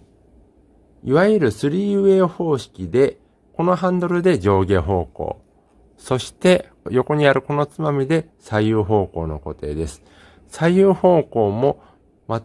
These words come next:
くこの割りが見えてないので、これも小間締め方式ということですね。そして縦位置横位置の切り替えがここにありますけども、これは最近の、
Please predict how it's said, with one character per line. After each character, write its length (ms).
く 100
こ 120
の 120
割 220
り 40
が 100
見 100
え 100
て 120
な 120
い 60
の 120
で、 100
こ 100
れ 60
も 280
小 100
間 140
締 160
め 100
方 240
式 200
と 160
い 100
う 60
こ 120
と 120
で 120
す 140
ね。 300
そ 180
し 180
て 360
縦 360
位 60
置 200
横 280
位 60
置 120
の 120
切 100
り 140
替 200
え 60
が 120
こ 120
こ 160
に 100
あ 60
り 120
ま 140
す 80
け 120
ど 100
も、 280
こ 120
れ 140
は 540
最 320
近 320
の、 280